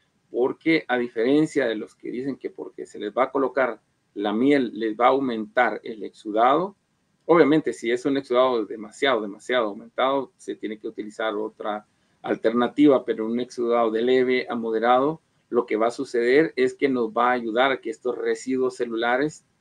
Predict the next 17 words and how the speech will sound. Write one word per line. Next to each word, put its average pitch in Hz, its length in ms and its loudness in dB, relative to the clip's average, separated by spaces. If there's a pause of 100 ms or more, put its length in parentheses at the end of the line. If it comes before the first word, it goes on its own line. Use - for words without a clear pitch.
(380)
de - 200 -14
los 95 200 -14
fluidos 123 320 2
tisulares 117 560 -2
emigren 123 480 -4
a 117 120 0
la 117 140 -2
miel, 160 480 2
la 110 140 -8
miel 117 240 -4
los 123 140 -4
absorbe 135 480 -2
y 139 120 -6
los 120 120 -4
va 127 160 0
a 131 360 0
redirigir 135 800 -2